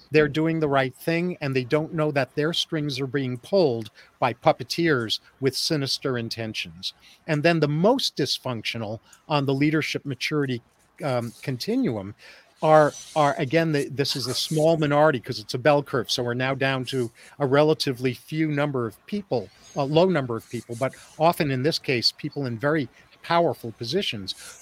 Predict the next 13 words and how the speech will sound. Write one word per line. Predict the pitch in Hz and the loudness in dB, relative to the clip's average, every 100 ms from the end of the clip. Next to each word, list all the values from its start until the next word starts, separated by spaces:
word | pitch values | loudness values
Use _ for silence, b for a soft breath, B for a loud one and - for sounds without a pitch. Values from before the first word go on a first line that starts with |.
| - | 2
who | 165 | 2
have | 151 131 | 4 2
sinister | - - 240 233 - - 120 | 2 2 2 2 0 -2 -4
intentions | 101 98 107 92 - 104 131 - - b b - | -4 -8 -8 -8 -8 -8 -6 -6 -6 b b 2
and | 156 147 | 4 4
are | 143 | 2
skilled | - - 208 185 | 0 4 4 4
in | 147 | 0
propaganda | - 170 180 175 165 156 156 151 | 0 0 2 -2 0 0 2 2
and | 156 131 | 0 0
psyops | - - 160 143 110 110 - - | 2 2 0 0 -2 -2 -2 -2
tactics, | 131 107 _ 95 - | -4 -6 _ -16 -4
psychological | - 127 127 123 123 - - 107 | -2 -2 -4 -4 -4 -6 -10 -10